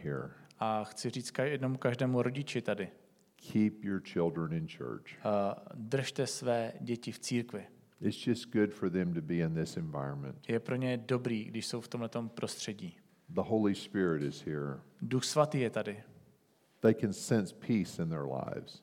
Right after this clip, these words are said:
Speaker 2: A, a, takže můžete, eh, prožívat pokoj ve, ve vašich životech.
Speaker 1: We live in a very stress-filled world.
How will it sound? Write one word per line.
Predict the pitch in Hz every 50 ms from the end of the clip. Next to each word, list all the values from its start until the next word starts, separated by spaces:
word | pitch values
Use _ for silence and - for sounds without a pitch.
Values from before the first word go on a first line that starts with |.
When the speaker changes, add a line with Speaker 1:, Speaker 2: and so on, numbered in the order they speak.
| _ -
Speaker 2:
A, | - 117 113 123
a, | - 123 117 110 110 110 110 113
takže | 113 - 123 117 139 131
můžete, | 131 127 131 131 131 147 131 120 120 120 -
eh, | - - - - - - - - 147 131
prožívat | 120 - 156 135 127 117 139 135 131 123
pokoj | - - 151 143 - - 123 117
ve, | 113 110 110 - -
ve | 131 127 123 127
vašich | 135 123 117 113 - 127 113
životech. | 123 120 117 113 - - 120 113 - - - - -
Speaker 1:
We | 113 123 123
live | 123 120 127 131 135 131 117 120 110
in | 104
a | 98
very | 87 87 104 104 107 104 95 92
stress-filled | - - - - - - - - 110 113 113 113 110 - - - - - - - 104 101 98 95 90 90 82
world. | 80 78 80 87 85 76 67 64 60 52 50 -